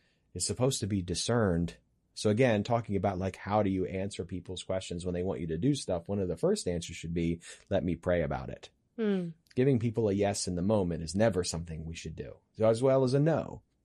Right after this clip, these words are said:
Speaker 1: I think God allows bad things, st-, difficult things to happen in our lives. But I think the things that have created such, so, like, s-,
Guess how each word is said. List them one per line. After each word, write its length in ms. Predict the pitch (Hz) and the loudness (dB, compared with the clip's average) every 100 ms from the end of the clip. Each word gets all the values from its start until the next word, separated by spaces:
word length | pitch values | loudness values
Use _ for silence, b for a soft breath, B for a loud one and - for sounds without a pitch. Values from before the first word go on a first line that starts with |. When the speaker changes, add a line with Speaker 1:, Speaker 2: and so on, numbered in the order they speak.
| _ - | _ -2
Speaker 1:
I 260 | 139 160 175 | 2 4 2
think 440 | 170 165 151 - 123 | 2 2 0 -2 -2
God 240 | 120 156 196 | 4 6 8
allows 420 | 175 151 143 127 | 8 6 6 4
bad 380 | 117 120 120 110 | 2 4 2 2
things, 500 | 120 110 110 - - - | 4 6 4 0 -6 -10
st-, 280 | - - - 139 | -10 -8 -2 4
difficult 400 | 143 143 147 - | 4 6 2 4
things 220 | 120 107 | 2 2
to 80 | 107 | 2
happen 340 | 110 104 104 | 0 0 -2
in 120 | 101 | -2
our 140 | 95 95 | -2 -4
lives. 600 | 92 90 90 82 - - B B B _ _ - _ _ _ | -4 -6 -6 -6 -10 -14 B B B _ _ -20 _ _ _
But 220 | 104 123 113 | -2 2 4
I 160 | 117 | 4
think 500 | 110 - 139 135 - _ _ _ _ _ _ - _ _ _ _ | 2 4 4 4 -4 _ _ _ _ _ _ -20 _ _ _ _
the 160 | 117 113 | -4 -2
things 400 | - 151 156 131 | 4 4 6 4
that 140 | 131 | 4
have 200 | 107 110 | 2 -2
created 680 | - 135 113 110 123 107 98 - - | -2 0 2 4 4 4 2 -6 -6
such, 640 | - - - 143 139 - - - - _ - | -4 0 2 2 2 -4 -6 -6 -12 _ -10
so, 440 | - - 151 151 104 | -6 2 4 4 2
like, 200 | 123 - | -2 -2
s-, 180 | - | -8